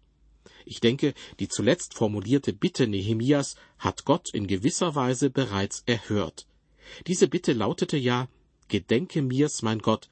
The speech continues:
zum Besten.“ Allein die Tatsache, dass auch wir rund zweieinhalbtausend Jahre nach Nehemia noch an ihn denken und über ihn nachdenken, ist für mich ein Indiz dafür, dass auch Gott seiner in Liebe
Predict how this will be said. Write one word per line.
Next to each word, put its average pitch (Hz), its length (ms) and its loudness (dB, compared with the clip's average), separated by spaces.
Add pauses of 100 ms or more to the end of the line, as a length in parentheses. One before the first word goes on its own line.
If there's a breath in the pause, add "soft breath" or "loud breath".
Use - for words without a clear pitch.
(180)
zum 127 240 0
Besten.“ 98 500 -4 (800)
Allein 101 400 0
die 196 100 -4
Tatsache, 110 600 -2 (240 loud breath)
dass 117 180 2
auch 120 220 -2
wir 139 340 4 (220 loud breath)
rund 113 380 2
zweieinhalbtausend 120 1120 0
Jahre 107 320 0
nach 117 360 0
Nehemia 117 580 2 (280 soft breath)
noch - 240 -2
an 120 160 -2
ihn 107 200 -2
denken 170 520 0 (100)
und 104 280 -2 (200 loud breath)
über 107 280 -2
ihn 98 280 -2
nachdenken, 120 800 0 (340 soft breath)
ist - 220 -4
für 113 120 -2
mich 120 300 -2
ein 101 140 0
Indiz 101 500 -4
dafür, 113 540 2 (400 soft breath)
dass - 260 -4
auch 127 240 -4
Gott - 300 0 (220 soft breath)
seiner 120 540 0
in 110 140 -2
Liebe 98 480 -4